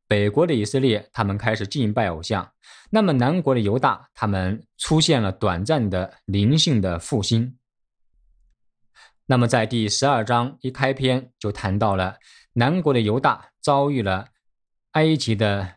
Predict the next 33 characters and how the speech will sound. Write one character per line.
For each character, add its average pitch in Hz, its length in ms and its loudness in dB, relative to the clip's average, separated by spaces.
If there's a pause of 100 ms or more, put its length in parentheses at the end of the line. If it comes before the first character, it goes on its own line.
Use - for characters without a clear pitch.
(140)
掳 95 240 -2
掠。 110 300 0 (1500)
在 107 320 0
第 120 260 0
十 107 160 -2
二 127 220 0
章 117 400 -4 (720)
第 131 240 4
一 139 60 2
节 95 480 -2 (840)
到 95 280 0
第 110 200 -2
二 104 240 0
节， 87 380 -4 (340)
圣 107 160 0
经 101 220 2
告 101 180 0
诉 95 160 -6
我 87 60 -2
们， 82 260 -6 (720)
罗 120 240 4
波 160 160 0
安 175 120 0
的 123 80 -2
国 101 420 -2 (180)
坚 131 400 0
立， 110 280 -2 (400)
他 135 120 2
强 131 400 0
盛 170 240 -2
的 95 140 -2
时 - 160 -6
候 92 300 -4